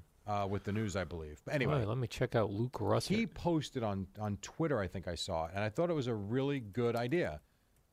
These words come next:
Speaker 1: Rename them the Washington Warriors,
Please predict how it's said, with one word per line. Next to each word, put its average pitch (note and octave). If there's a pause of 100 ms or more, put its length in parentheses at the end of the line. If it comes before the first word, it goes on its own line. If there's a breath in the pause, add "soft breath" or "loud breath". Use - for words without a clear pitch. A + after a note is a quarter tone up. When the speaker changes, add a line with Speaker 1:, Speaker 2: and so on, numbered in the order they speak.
(160)
Speaker 1:
Rename A#2+
them C3+
the B2
Washington B2+
Warriors, F2+